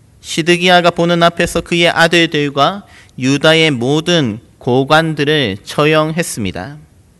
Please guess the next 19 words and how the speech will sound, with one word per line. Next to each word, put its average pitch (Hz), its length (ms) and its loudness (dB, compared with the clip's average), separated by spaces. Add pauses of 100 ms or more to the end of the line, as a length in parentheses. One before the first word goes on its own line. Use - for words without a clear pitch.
(460)
그리고 180 300 4
십일 208 400 2
절에서는 190 640 -2 (180)
곧장 135 800 -2 (240)
시드기야의 170 1000 -2
두 131 240 -4
눈을 147 400 -2 (340)
뽑아버렸죠. 143 1000 -2 (880)
마치 156 840 -2 (140)
더 120 180 0
이상, 160 580 0 (580)
어, 113 320 -18 (340)
볼 151 280 4
필요가 180 400 0
없다는 165 520 0
듯이, 127 440 -10 (1300)
마치 185 280 0
더 185 160 0
이상 190 480 0